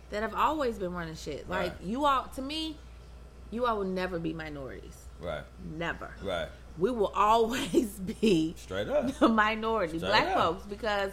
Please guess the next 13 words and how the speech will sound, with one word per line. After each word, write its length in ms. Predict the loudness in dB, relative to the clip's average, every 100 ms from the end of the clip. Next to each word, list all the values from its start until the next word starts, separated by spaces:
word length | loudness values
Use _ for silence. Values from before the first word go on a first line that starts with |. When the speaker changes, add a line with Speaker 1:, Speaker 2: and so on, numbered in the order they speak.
| -4
Speaker 2:
And 160 | -2
this 120 | 0 0
is 100 | 2
how 160 | 2
they, 240 | 2 0 0
this 180 | -2 -2
is 80 |
how 160 | 0 0
they 100 | 0
really 280 | 0 0 0
are 120 | 0
able 260 | 0 -2 0
to, 360 | 2 2 2